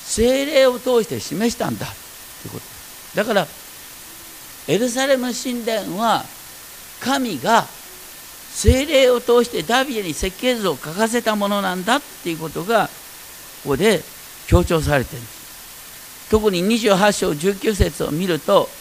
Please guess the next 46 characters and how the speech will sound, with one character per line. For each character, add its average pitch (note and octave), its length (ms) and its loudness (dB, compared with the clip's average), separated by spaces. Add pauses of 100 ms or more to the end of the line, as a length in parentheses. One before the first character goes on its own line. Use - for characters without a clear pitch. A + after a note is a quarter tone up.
ね、 D#3+ 120 -6 (920)
ダ F#3 120 2
ビ E3+ 60 -8
デ E3 100 -4
自 E3 180 -6
身、 E3 340 -6
「私 A#3+ 400 -2
の A3+ 160 -2
上 A3+ 140 4
に G#3+ 100 -2
臨 E3 380 0
ん E3 40 -8
だ D#3 160 0
主 - 240 -4
の C#4 160 0
手 G#3+ 160 -2
に G#3 160 -6
よ F3 100 -4
っ - 20 -8
て G#3+ 400 -2 (840)
書 F3 140 0
き - 160 -6
物 G3 280 0
に D#3+ 140 -4
な G#3+ 120 0
っ - 20 -6
て、 D3+ 400 0 (580)
仕 - 160 -6
事 G#3+ 280 2
の G3 100 0
全 F3+ 300 -4
貌 E3 180 -4
が D#3+ 100 0
理 F3+ 120 -4
解 E3 280 -2
で A#2+ 140 -8
き E3 140 -8
る D#3 120 -6
よ C#3+ 160 -4
う D#3+ 40 -6
に D#3+ 80 -8
さ C#3+ 160 -6
れ C3 120 -8
て A2 180 -10
い G#2+ 100 -8
る。」 G#2 40 -14